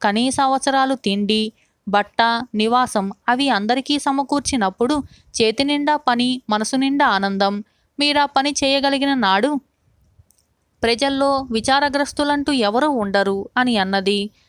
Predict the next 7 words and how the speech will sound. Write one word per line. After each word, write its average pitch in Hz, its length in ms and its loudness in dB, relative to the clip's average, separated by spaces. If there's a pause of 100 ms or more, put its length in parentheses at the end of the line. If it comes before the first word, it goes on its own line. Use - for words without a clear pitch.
(140)
దానితో 226 460 2
చంద్రసేనుడికి 247 1040 -2 (100)
తానింతకాలంగా 277 920 0
పరిపాలనా 262 680 0
విషయాల్లో 277 500 0
చేస్తున్న 277 500 -2
తప్పిదమేమిటో 233 1000 -2